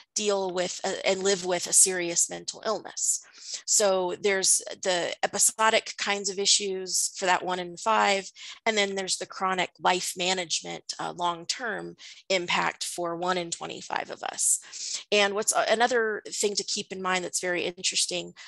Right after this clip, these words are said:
um, particularly, particularly those of you that are employing, uh, younger workers with disabilities, or if you're a service provider for youth with disabilities, um, half of all chronic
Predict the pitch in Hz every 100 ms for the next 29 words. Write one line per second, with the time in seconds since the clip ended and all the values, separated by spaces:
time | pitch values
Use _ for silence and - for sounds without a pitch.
0 | - 202 175 208 - 202 208 190 185 170
1 | _ _ - - 330 277 220 196 185 185
2 | 180 180 185 180 175 170 - 180 - 196
3 | 185 180 175 170 - - - 180 175 202
4 | 220 220 208 202 - 202 196 - 196 185
5 | 190 190 190 190 190 - 180 170 175 165
6 | 165 165 190 185 185 - 175 175 170 160
7 | 170 165 220 - - 170 - 160 - 175
8 | 82 82 165 160 - - - - - -
9 | - 190 180 180 - - - - 240 277
10 | 254 220 190 208 214 208 - 208 202 196